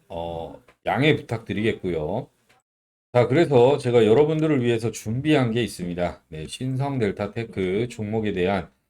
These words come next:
어, 대응 전략 자료집을 좀 만들어 놓았는데요. 어, 우리가 비중을 얼마나 어떻게 넣어야 되는지,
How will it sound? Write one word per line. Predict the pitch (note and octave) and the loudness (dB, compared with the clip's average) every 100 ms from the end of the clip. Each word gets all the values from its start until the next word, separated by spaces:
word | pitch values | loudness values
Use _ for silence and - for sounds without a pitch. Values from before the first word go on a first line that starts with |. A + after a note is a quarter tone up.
| _ _ | _ _
어, | E2+ E2+ E2 | -6 -6 -2
대응 | G2+ B2+ C#3 | 0 0 2
전략 | C3 A#2+ A#2 - | 2 2 0 -2
자료집을 | - - C3 C#3 B2+ G#2+ | -14 -4 -2 0 -2 -2
좀 | F#2+ F#2 | -4 -6
만들어 | D#2 F2 A#2 C3 | -6 -6 -2 0
놓았는데요. | G#2+ F2+ E2+ D#2 E2 A2 - _ _ _ _ | 0 -2 -4 -8 -6 -8 -10 _ _ _ _
어, | F2+ F#2 F#2 F2 - _ - | -2 0 -2 -6 -10 _ -6
우리가 | A#2+ F#3 C#3+ G#2+ D3 D3+ | -2 2 4 4 2 -2
비중을 | A2 G#2 C3 C#3 F#2 | -6 -2 -2 -2 -2
얼마나 | F#2 G#2+ C#3 D3+ D3 B2 | 2 2 4 2 2 2
어떻게 | F2+ - C3 - A#2+ | 0 -2 -6 -4 -4
넣어야 | F2+ F2+ F2+ | -2 0 -2
되는지, | E2 D#2 D2+ D2 D#2+ | -6 -10 -12 -12 -14